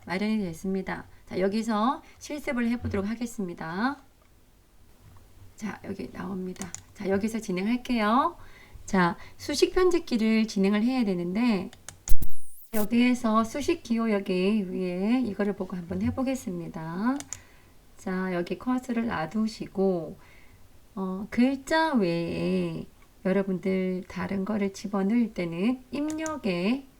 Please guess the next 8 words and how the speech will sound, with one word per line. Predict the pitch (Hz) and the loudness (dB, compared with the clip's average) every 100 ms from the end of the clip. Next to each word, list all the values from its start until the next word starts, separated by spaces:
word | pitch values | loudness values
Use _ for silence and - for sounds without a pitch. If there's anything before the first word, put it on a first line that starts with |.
| - - | -20 -8
누르시면 | 175 175 196 196 175 175 | -2 0 0 -2 -2 -4
다 | 175 160 | -6 -8
있다고 | 190 175 175 - | -6 -6 -6 -6
말씀드렸잖아요. | 165 185 170 175 170 - 170 175 185 262 226 160 - - - | -6 -6 -6 -8 -10 -8 -8 -4 0 0 0 -2 -14 -14 -6
입력 | 311 320 330 285 | -2 0 2 2
누르시고 | 185 202 196 202 185 | 4 2 0 -4 -4
나서 | 170 175 254 254 202 - - 196 | -6 -2 2 2 0 -8 -14 -8
여기에서 | 175 220 247 247 208 175 185 165 | -4 2 2 2 0 -2 -2 -4